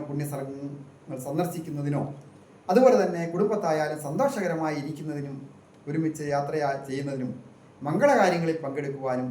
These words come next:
ഒക്കെ അവസരങ്ങൾ വന്നു ചേരും. ശനിപ്രീതികരമായിട്ട്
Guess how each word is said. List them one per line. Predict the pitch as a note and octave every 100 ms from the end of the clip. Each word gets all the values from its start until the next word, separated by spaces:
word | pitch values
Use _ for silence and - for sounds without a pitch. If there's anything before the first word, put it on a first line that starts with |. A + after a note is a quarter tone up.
| B2+
ഒക്കെ | - B2
അവസരങ്ങൾ | A2+ B2 - B2+ B2
വന്നു | A2 A2
ചേരും. | - - - - - - - - - - - - - - -
ശനിപ്രീതികരമായിട്ട് | D#3+ F3+ F3 E3 D#3+ D#3 D#3 D3+ D3+ D3 D3